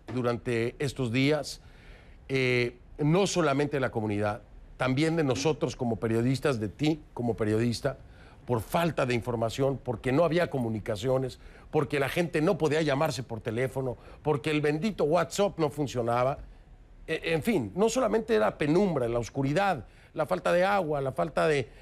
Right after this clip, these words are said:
medicamentos, refrigeración para los mismos, de alimentos, no. Es que además había una incomunicación total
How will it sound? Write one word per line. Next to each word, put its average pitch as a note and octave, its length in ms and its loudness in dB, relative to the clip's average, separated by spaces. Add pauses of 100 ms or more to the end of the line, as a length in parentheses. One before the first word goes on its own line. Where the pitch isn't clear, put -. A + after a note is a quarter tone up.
medicamentos, D#3 760 2
refrigeración C#3+ 600 0
para D#3+ 160 2
los C#3+ 160 2
mismos, E3 480 2
de C#3+ 80 4
alimentos, D#3+ 520 0
no. F3+ 260 2 (360)
Es - 140 -8
que A3+ 60 2
además D#3+ 500 2
había F3+ 180 0
una G#3 220 2
incomunicación F#3 960 2
total D#3 680 0